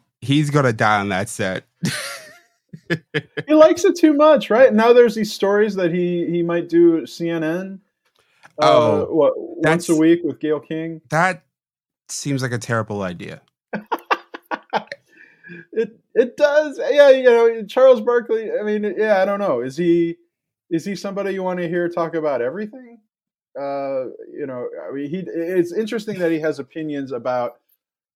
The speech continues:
Speaker 2: politics and things outside of basketball, but you put him on a show where he's not gonna talk about basketball. Is he,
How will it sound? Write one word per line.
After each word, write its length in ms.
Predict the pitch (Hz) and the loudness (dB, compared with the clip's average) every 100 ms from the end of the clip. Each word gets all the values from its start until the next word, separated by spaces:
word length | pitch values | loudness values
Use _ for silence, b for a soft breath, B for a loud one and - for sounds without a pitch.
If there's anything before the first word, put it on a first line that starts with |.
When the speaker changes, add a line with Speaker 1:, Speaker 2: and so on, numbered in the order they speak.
| _ | _
Speaker 2:
politics 500 | 147 139 120 131 113 | 0 0 0 -6 -6
and 160 | 120 113 | -14 -10
things 220 | 135 123 | -8 -8
outside 540 | 120 117 - - 123 117 | -6 -8 -8 -4 -2 -2
of 140 | 104 | -4
basketball, 840 | - 110 - 107 - 90 85 85 - | -6 -6 -8 -14 -10 -8 -8 -12 -12
but 260 | 107 98 90 _ _ _ _ _ | -10 -8 -12 _ _ _ _ _
you 120 | 120 110 | -14 -8
put 180 | 135 | -6
him 100 | 131 | -6
on 140 | 123 113 | -8 -10
a 60 | |
show 340 | 107 - 113 107 | -12 -8 -6 -4
where 240 | 104 101 | -6 -6
he's 240 | 104 98 98 | -8 -10 -10
not 260 | 110 - | -10 -8
gonna 180 | 107 107 | -10 -12
talk 260 | 101 104 95 | -8 -8 -8
about 220 | 92 80 | -10 -8
basketball. 760 | 110 110 - - 90 85 80 _ _ _ _ _ _ - | -8 -8 -10 -12 -8 -8 -12 _ _ _ _ _ _ -8
Is 240 | 107 107 | -8 -6
he, 560 | 110 104 98 98 98 | -6 -4 -6 -8 -12